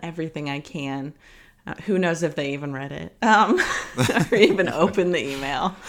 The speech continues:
Um, but going into match day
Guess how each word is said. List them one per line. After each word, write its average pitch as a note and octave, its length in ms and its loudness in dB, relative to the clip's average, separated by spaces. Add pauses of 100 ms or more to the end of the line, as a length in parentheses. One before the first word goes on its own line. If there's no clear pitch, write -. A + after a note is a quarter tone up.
(460)
Um, C3+ 560 -4 (1400)
but F3 140 0
going F#3+ 280 0
into G#3+ 200 -2
match E3 320 -6
day G3+ 420 -4